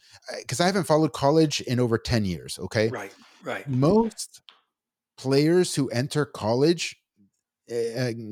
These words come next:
Speaker 1: good pro, it doesn't even have to be a good program. Enter college, most of the time, as a freshman, you aren't just jumping in and being the starter, right? It, it, there's usually some sort of seniority thing.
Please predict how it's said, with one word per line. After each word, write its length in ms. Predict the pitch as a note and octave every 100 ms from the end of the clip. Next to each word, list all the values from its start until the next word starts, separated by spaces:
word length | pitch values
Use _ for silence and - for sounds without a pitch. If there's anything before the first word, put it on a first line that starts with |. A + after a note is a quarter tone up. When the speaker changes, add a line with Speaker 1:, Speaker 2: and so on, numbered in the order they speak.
| A#2
Speaker 1:
good 160 | B2+ A#2+
pro, 300 | C#3 D3+ F#3
it 400 | - B2+ C#3 D#3+
doesn't 200 | G#3+ G#3
even 140 | F#3+
have 120 | D3 C3
to 60 |
be 100 | A#2
a 20 |
good 200 | G2 F2
program. 300 | - D#2+ A1 -
Enter 220 | F#3 F3
college, 460 | - B2+ E3 F3+ - _ _ _ -
most 360 | C3 G3+ A#3
of 40 | -
the 120 | G3
time, 600 | - A#2+ A#2 A2 C3+ C#3 _ _ -
as 140 | B2+ B2+
a 60 | B2
freshman, 680 | - D#3+ - E3+ F#3+ F3+ - _
you 280 | B2+ D3 F#3+
aren't 380 | B3 F3+ B2+ A2+
just 260 | B2+ G2
jumping 320 | G2 C#3 B2+
in 160 | B2 B2+
and 180 | A2 G2+
being 180 | A2+ F#2+
the 60 |
starter, 480 | - B2+ F#2+ C#2+ - _ _ _ _ _ _ _ _
right? 220 | G#2+ A#2 C#3
It, 380 | A#2 B2+ B2 A2
it, 160 | A2 A#2 C3
there's 240 | C#3+ A2+
usually 520 | C#3 G3 A#3 G#3+ F#3 C3
some 320 | - G#3 G3+
sort 300 | - E3 D3+
of 100 | B2
seniority 800 | - C3+ C3 C3 C#3+ D3+ C#3 A2+
thing. 540 | - - C3+ C#3+ F3